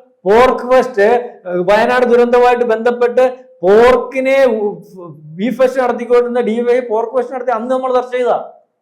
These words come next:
അതിനകത്ത് രാഷ്ട്രീയമുണ്ട്. ആ രാഷ്ട്രീയമായിട്ട് മുന്നോട്ട് പോയാലേ ഒക്കത്തുള്ളൂ. അല്ലെങ്കിൽ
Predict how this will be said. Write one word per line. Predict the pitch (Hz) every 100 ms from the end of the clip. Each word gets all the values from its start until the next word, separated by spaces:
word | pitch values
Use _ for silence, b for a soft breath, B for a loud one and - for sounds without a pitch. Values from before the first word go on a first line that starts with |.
| _
അതിനകത്ത് | 208 247 247 233
രാഷ്ട്രീയമുണ്ട്. | 226 226 269 254 202 143 - - _ _ _ _ _ -
ആ | 156
രാഷ്ട്രീയമായിട്ട് | 202 208 208 226 240
മുന്നോട്ട് | 226 220 233
പോയാലേ | 226 226 233
ഒക്കത്തുള്ളൂ. | 226 226 233 240 226
അല്ലെങ്കിൽ | 208 220 233